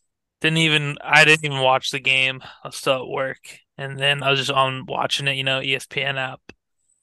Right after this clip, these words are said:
And then I, last thing I saw was the field goal, and then I went off my phone, did something else, and then I just saw it delayed, and then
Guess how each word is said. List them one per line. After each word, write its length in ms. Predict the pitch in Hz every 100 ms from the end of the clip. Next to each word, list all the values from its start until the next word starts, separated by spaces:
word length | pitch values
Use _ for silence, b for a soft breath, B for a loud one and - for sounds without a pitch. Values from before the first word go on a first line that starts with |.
| _ _ _ _ _ _
And 240 | - 147 143
then 160 | 139
I, 420 | 139 139 139 139 139
last 260 | 151 156
thing 120 | 175
I 80 | 156
saw 300 | 147 156 151
was 320 | 147 143 135
the 520 | 131 139 135 131 131 131
field 320 | - 165 165
goal, 260 | 170 180 170
and 160 | 147
then 480 | 143 143 139 135 135
I 140 | - 139
went 180 | 139
off 200 | 143 143
my 100 | 147
phone, 600 | 143 151 151 151 151 147 151 b b _ _ _ _
did 160 | 143 135
something 320 | 147 143 139
else, 280 | 143 147 -
and 140 | 139
then 160 | 139 135
I 220 | - 139
just 160 | 135
saw 180 | - 139
it 80 | 135 -
delayed, 540 | 131 135 127 135 135
and 80 | 131
then 240 | 131 131